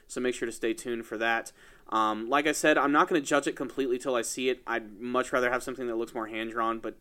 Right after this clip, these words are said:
as it is, I think this is gonna be another fun side project, um, for Batman, considering that D C does great animated works. I mean, there, there's a steampunk Batman movie coming out that's based on a comic. Have you heard about that?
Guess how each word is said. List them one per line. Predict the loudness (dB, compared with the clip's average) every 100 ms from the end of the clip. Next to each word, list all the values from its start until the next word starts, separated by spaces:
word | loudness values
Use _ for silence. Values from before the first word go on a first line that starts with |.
| -14 -2
as | -2 2
it | 2
is, | 2
I | 0
think | -4 -6
this | -6 -8
is | -8
gonna | -4
be | 0
another | 0 0 -4
fun | -2 -4 -4
side | -4 -2 -2
project, | 0 0 0 -4 -6 -16 -20 -20 -20 -4
um, | 2 2 2 -4
for | -2 2
Batman, | 2 2 0 0 -4 -10
considering | -12 -8 -2 0 0 -2
that | -6
D | -8
C | -8 -4
does | -2 -2 -4
great | -8 0 0 2
animated | 0 0 0 0
works. | 0 0 -2 -6
I | -4
mean, | -2 -2 -2 0
there, | -2
there's | 2 0
a | 0
steampunk | -4 2 4 4 0 -4 0
Batman | 0 0 -4
movie | -4 -4
coming | -8 -10 -12 -14
out | -16 -20 _ _ _ _ _ _ _ -20 _ _
that's | -6 -2
based | -2 0
on | -4
a | -2
comic. | -4 -4 -6
Have | -6
you |
heard | 0 2
about | 2 2
that? | 0 -2